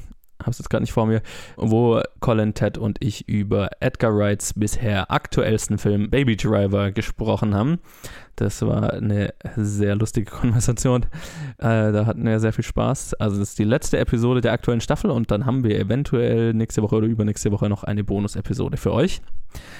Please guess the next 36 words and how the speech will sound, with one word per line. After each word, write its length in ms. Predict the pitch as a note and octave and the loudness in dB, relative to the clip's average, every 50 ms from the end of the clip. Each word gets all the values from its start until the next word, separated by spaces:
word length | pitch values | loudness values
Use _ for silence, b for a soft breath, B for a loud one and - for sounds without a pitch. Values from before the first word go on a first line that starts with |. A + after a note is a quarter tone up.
| B B B B B B B - | B B B B B B B 0
Und 280 | A#2 A#2 A2 G#2 - A2+ | 0 2 2 2 2 2
dann 360 | A2+ B2+ D#3 F#3 C#3 C3+ B2 - - - | 2 2 2 2 2 0 0 -2 -6 -4
gibt's, 680 | - C#3+ B2+ - C#3+ D3 - - - - - - - - | -4 -4 0 0 0 0 -2 -6 -2 -2 -2 0 0 0
äh, 240 | - A#2 A2+ A2 A2 | 0 0 2 2 2
wieder, 340 | A#2 A#2+ A#2 A#2 A2+ G2+ | 2 2 4 2 2 4
wie 80 | G2+ G#2+ | 2 2
letzte 380 | G#2 G#2 G#2 G2+ - - - G2 | 2 2 0 0 0 -2 -2 -2
Woche 180 | G2+ - - - | 0 -2 0 0
auch, 260 | - D3+ D3+ - - | 0 0 0 -2 -2
am 180 | - - D#3+ D3+ | -2 0 2 2
Samstag 680 | A2+ G#2 G#2 A#2 B2 - - A2 G#2 G#2+ G#2 - - - | 2 2 2 2 0 0 0 2 2 2 0 0 -2 -2
eine 340 | - G#2+ G#2 G#2+ G#2 G#2 G#2 | 0 0 2 2 2 2 2
neue 300 | G#2 G2+ G#2 G#2+ G#2 G2+ | 2 2 2 2 2 0
Folge 720 | - - A#2 G#2 G2+ G2+ G#2 G2+ G#2+ G#2 G2+ G2+ G2+ G2 | 0 0 2 2 4 4 4 4 4 4 4 4 2 2
Top 320 | - - C#3+ - - - - | 2 0 0 0 0 0 0
zweihundertfünfzig. 1040 | - - A#2 A#2 A2+ A2+ G#2+ G#2 G2 - C#3+ D3+ D3 - - - D3 D3 C#3 - - | 2 2 2 2 2 2 2 0 0 0 0 -2 -2 -4 -2 0 0 0 0 0 0
Das 180 | A2+ G#2+ - | -2 0 0
ist 140 | A2 - - | -2 -2 -2
die 100 | - - | -2 0
Episode 460 | - C#3 - C3+ A#2 A#2 A#2 A2 G#2+ | 0 2 2 2 2 4 4 4 4
sieben, 300 | G2+ A2 D3 E3+ E3+ C3+ | 2 2 2 2 2 4
wo 100 | A2+ G#2+ | 4 4
wir 80 | G2 G#2 | 4 4
über 100 | G#2 G#2 | 4 4
den 160 | G#2 G#2 G#2 | 2 2 2
siebten 420 | G2+ G#2+ C3 D#3 - - B2+ G#2 | 2 0 0 -2 0 0 -2 0
Platz 380 | - - A2 A2+ - - - - | 0 0 0 0 0 -2 -2 -2
auf 240 | - G#2+ A2 G2+ - | 0 0 0 0 0
der 220 | - - - - | -2 -2 0 0
I 80 | G#2 G#2 | 0 0
M 100 | G2+ G2+ | 2 2
D 80 | G2+ | 2
B 140 | G2+ G#2 G#2 | 2 0 0
Top 240 | - - G2+ - - | 0 0 -2 -2 -2
zweihundertfünfzig 680 | - G#2+ G#2 G#2 G2 - - G#2+ G2+ - - A2 - - | -2 0 0 0 0 0 -2 -4 -4 -4 -6 -8 -2 0
reden. 300 | G#2+ G#2 G#2 B2 D3 | 0 2 2 2 0